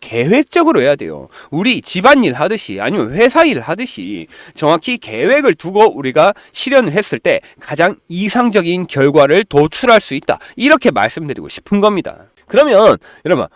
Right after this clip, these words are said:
한화 에어로스페이스 역시 마찬가지예요. 이 구간에서 내가 어떻게 기준가를 잡고 이 전략적인 매매를 하냐에 따라 정말 나의 수익률 이런 것들이 달라진다 이겁니다, 여러분.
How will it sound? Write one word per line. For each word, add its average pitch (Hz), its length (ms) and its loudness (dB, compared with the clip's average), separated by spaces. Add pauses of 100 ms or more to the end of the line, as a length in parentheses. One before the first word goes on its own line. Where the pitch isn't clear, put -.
한화 254 440 2
에어로스페이스 160 580 -4
역시 165 180 -8
마찬가지예요. 160 840 -4 (200)
이 277 160 -8
구간에서 196 540 -4
내가 147 260 -2 (160)
어떻게 247 600 -4
기준가를 185 480 -4
잡고 175 520 -6
이 170 140 -10
전략적인 196 800 -2
매매를 185 480 2
하냐에 233 320 -6
따라 202 320 -2 (180)
정말 165 360 -2
나의 196 400 4
수익률 226 520 2 (160)
이런 220 220 -2
것들이 160 300 -2
달라진다 131 600 -8
이겁니다, 202 500 -12
여러분. 76 360 -18